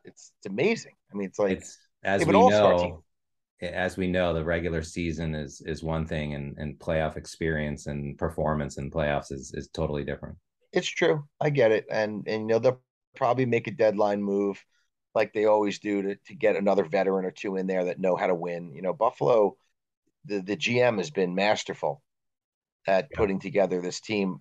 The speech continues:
Speaker 1: around Josh Allen, you know? So, um, I think we all agreed. Let, let's talk quickly about the two New York teams, the other two
Speaker 2: Yeah, I was
Speaker 1: New
Speaker 2: just
Speaker 1: York
Speaker 2: gonna,
Speaker 1: teams, I
Speaker 2: uh,
Speaker 1: should
Speaker 2: that,
Speaker 1: say, other than
Speaker 2: I was just gonna
Speaker 1: Buffalo,
Speaker 2: hop to that.
Speaker 1: because, um, it's, it, you know, the Giants seem to come back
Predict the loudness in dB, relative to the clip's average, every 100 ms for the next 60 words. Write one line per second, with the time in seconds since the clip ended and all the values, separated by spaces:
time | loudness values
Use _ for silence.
0 | -4 0 2 2 0 0 0 2 2 0
1 | -4 -12 -4 -2 -2 0 2 2 0 _
2 | _ _ _ _ _ -12 -8 -8 -2 -2
3 | 0 2 6 6 4 0 0 -2 -2 -2
4 | -2 0 0 0 -2 -6 -2 -4 2 0
5 | 0 -6 -6 -4 2 2 2 -12 -12 -16
6 | -10 0 2 2 -2 -8 -8 -10 _ 6
7 | 8 8 6 6 4 4 4 6 8 8
8 | 6 6 4 4 4 4 4 4 4 6
9 | 4 4 4 4 2 0 0 0 -4 _
10 | _ _ _ _ _ -10 -8 0 2 4
11 | 4 4 2 -2 -8 -10 -12 -12 -12 -2
12 | 0 2 2 4 6 6 4 0 -4 -4
13 | -4 -2 2 4 2